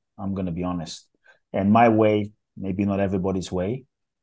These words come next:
And how I do it from this moment onwards may be very different than how I've done it, you know, just based on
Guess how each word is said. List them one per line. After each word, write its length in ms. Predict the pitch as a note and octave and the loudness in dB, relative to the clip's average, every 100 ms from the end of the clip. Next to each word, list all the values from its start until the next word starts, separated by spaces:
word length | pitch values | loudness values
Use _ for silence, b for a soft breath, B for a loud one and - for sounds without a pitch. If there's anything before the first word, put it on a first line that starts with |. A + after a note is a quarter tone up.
| - | -6
And 380 | F2+ F2+ F2 E2+ | -2 0 -2 -2
how 240 | A2 G#2 | 2 4
I 80 | G2 | 4
do 200 | F#2 G#2 | 2 0
it 100 | G#2 | -2
from 260 | - F#2 F2 | -6 -4 -2
this 240 | A2 - | -2 0
moment 340 | G2+ G2 F#2 - | 0 0 -4 -2
onwards 540 | G#2 G2 F#2+ F#2+ - | -2 0 -2 -4 -4
may 160 | G#2 G2 | -2 -2
be 120 | F#2+ | -2
very 240 | F#2 G2 | -2 -2
different 380 | F2+ G2+ A2+ F2+ | -2 -4 -6 -8
than 120 | F#2 | -6
how 180 | F#2 G2+ | -4 -2
I've 140 | F2 F2 | -2 -2
done 180 | G#2 | -2
it, 140 | F2 - _ | -2 -10 _
you 140 | G2 | -4
know, 200 | F#2 G2 | -2 -4
just 260 | G2 G2+ - | -4 -6 -4
based 280 | G2 F2+ - | -4 -4 -4
on 320 | F#2 F#2 | -4 -4